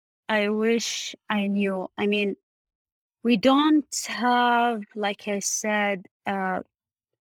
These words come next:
workshops or colleges that you can attend in here to learn more about meteorology.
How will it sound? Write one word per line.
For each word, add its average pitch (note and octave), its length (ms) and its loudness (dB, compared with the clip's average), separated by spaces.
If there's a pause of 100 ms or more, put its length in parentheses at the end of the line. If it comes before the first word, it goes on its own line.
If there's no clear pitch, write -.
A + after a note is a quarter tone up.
workshops G#3 1080 -2 (120)
or F#3 480 -2 (920)
colleges G#3 800 0
that G#3 160 -2 (120)
you G#3 80 -2
can G#3+ 260 -6
attend G3+ 520 -2
in F#3+ 200 -2
here F#3 380 -2 (480)
to B3 100 0
learn A3+ 300 2
more G#3 400 -2
about F#3 460 -2 (160)
meteorology. G3+ 880 -2